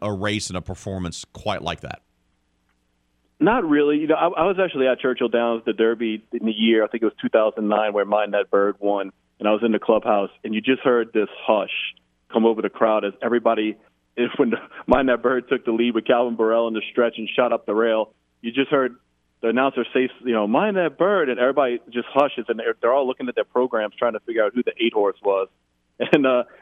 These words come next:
Speaker 2: I imagine it was something like that with Rich Strike, because even the announcer, Larry Collmus, didn't really pick him up until about the last hundred <laughs> yards coming down to the wire, and everybody was focused on Epicenter and Zandon, and it was just, you know, you, first off, when I,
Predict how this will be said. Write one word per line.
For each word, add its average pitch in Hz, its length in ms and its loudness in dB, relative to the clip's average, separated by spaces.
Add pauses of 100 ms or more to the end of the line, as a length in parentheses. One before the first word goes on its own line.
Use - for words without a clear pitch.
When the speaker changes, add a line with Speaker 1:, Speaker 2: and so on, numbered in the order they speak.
Speaker 2:
I 120 100 4
imagine 147 320 2
it 131 60 2
was 120 120 0
something 143 280 0
like 117 180 0
that 120 180 2
with 107 120 -4
Rich 117 200 0
Strike, 131 280 0
because 113 280 -2 (180)
even 143 200 2
the 123 120 2
announcer, 120 380 0
Larry 117 280 2
Collmus, 131 400 -2
didn't 143 240 0
really 139 240 0
pick - 260 -4
him 110 160 0
up 127 300 0 (340)
until 156 320 0
about 135 180 0
the 113 80 0
last 123 280 0
hundred 120 280 -2
<laughs> 113 200 -2
yards 120 240 0 (420)
coming 139 220 2
down 139 260 0
to 131 80 -2
the 113 80 2
wire, 117 420 2
and 107 120 -6 (320)
everybody 131 320 2
was 120 160 0
focused 131 320 -2
on 117 120 2
Epicenter 123 480 -2
and 101 120 -6
Zandon, 107 500 2
and 101 100 -2
it 107 60 2
was 110 180 0
just, 107 200 0 (360)
you 120 120 2
know, 107 40 2
you, 107 280 -2
first 151 260 2
off, 113 240 2
when 120 160 0
I, 113 40 0